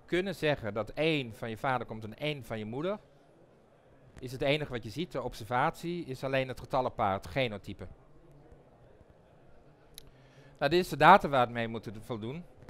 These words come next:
Eh, het model wat eronder ligt, hoe die data, hoe die familierela-, eh, eh, hoe die data voor familieleden gerelateerd is, ja, dat, eh, dat volgt eigenlijk uit de erfelijkheidsleer. En dat is de, feitelijk de,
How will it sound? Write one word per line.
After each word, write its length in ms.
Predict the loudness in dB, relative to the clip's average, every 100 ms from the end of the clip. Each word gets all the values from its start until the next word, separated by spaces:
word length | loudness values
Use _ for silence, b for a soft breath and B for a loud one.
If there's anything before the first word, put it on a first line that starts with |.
| B B B B B B
Eh, 680 | 0 4 6 6 6 4 4
het 120 | 4
model 600 | 2 4 12 12 12 8
wat 180 | 2 -2
eronder 280 | -2 -4 0
ligt, 240 | 0 0
hoe 160 | -4 -4
die 120 | 0
data, 680 | 4 4 4 2 2 2 -2 -12 -20 -20 -20 -20
hoe 120 | -10 -8
die 80 |
familierela-, 640 | -6 -4 -2 0 0 0 0
eh, 580 | 0 -2 -4 -6 -2 -2
eh, 60 |
hoe 120 | -4 -6
die 120 | -2
data 480 | 0 2 0 -2 -2
voor 160 | -4
familieleden 680 | -10 -6 -4 -4 -2 -2 -2
gerelateerd 640 | -6 -4 -4 -2 0 0 0
is, 300 | -4 -4 -14 -20 B B B B B B B
ja, 100 | 0
dat, 220 | 0 -2
eh, 340 | 0 2 4 2 -4 -20 -20 -20 -18
dat 160 | -2 0
volgt 280 | 4 2 6
eigenlijk 320 | 4 4 2
uit 140 | 0
de 80 | 0
erfelijkheidsleer. 880 | -2 -2 -2 -4 -4 -4 -4 -2 -4 -6 -20 -14
En 140 | -8 -4
dat 140 | -2
is 180 | -4 -6
de, 320 | -4 -2 -4 -8 -20 -20 -20
feitelijk 440 | 0 2 2 0
de, 300 | -4 -2 -2